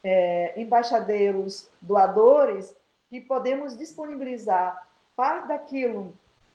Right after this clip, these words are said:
que hoje temos, como resultado também de todo o investimento que foi feito por nossas famílias, pela sociedade, enfim, é, uns com mais condições. Nós temos baixadeiros com boas condições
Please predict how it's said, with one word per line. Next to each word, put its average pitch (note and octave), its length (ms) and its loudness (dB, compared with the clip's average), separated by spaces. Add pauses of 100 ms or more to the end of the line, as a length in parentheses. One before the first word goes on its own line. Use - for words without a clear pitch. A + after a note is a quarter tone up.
(400)
que G#3+ 280 -6
hoje B3+ 340 6 (140)
temos, A3 540 -6 (300)
como B3 160 -6
resultado D4 600 0
também D4 320 -6
de C#4 60 -14
todo E4+ 180 -2
o F4 40 -8
investimento C4 960 -4 (540)
que G3 80 -18
foi A#3 160 2
feito A#3 540 2
por A3+ 200 -10
nossas D4 320 -2
famílias, A#3 720 -2
pela A3+ 180 -2
sociedade, G#3+ 840 0
enfim, A3 480 -6 (500)
é, G3 120 -2
uns C#4+ 280 0
com B3+ 180 0
mais B3 340 4
condições. A#3 800 -6
Nós G3 180 -12
temos A3+ 240 -8
baixadeiros A#3 920 2 (420)
com G#3 160 -8
boas C#4 340 4
condições A3 960 -8